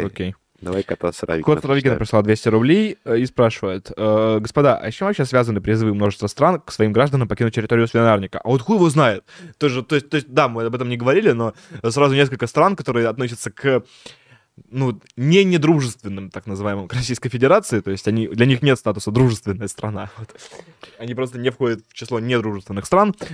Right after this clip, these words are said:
Speaker 1: Вот они эвакуировали свои посольства из Киева. Я не
Speaker 2: Индия,
Speaker 1: знаю.
Speaker 2: Индия сегодня эвакуировала,
Speaker 1: Да.
Speaker 2: да. Поэтому до этого, за несколько дней до этого Сербия эвакуировала, например, да.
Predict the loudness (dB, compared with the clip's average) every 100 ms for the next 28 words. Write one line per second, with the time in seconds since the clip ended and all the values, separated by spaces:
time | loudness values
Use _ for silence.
0 | 2 2 2 2 4 4 4 2 2 2
1 | -2 0 0 -2 -2 -4 0 2 2 2
2 | -10 -18 -14 0 2 4 2 4 2 2
3 | 0 -2 -2 -2 -2 0 2 4 4 4
4 | 4 4 2 0 4 4 6 4 2 2
5 | 4 4 6 4 4 0 0 -4 -4 0
6 | 0 2 0 0 0 -2 0 -2 -2 -6
7 | -8 -6 -8 -10 -12 -16 -16 -16 -16 -18